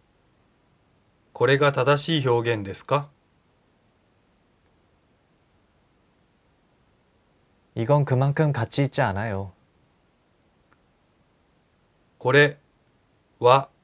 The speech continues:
Speaker 1: それほどの価値はありません。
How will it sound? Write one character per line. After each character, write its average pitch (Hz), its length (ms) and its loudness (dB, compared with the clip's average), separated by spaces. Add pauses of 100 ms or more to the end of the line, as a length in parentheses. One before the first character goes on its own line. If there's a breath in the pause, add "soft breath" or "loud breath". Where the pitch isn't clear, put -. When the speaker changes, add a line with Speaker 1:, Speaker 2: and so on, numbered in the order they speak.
(560)
Speaker 1:
そ - 220 -4
れ 143 280 4 (580)
ほ 123 180 -6
ど 131 300 0 (720)
の 131 300 0 (800)
価 147 180 -2
値 - 260 -10 (680)
は 120 260 -2 (840)
あ 117 80 -8
り 117 140 -6
ま 123 140 -2
せ 117 140 -4
ん。 92 120 -12